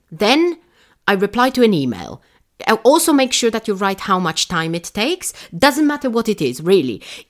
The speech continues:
Write down everything,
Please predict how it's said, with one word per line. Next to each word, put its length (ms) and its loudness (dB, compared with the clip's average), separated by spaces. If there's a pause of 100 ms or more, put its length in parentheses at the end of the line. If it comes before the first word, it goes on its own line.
Write 520 4
down 400 4 (220)
everything, 1300 0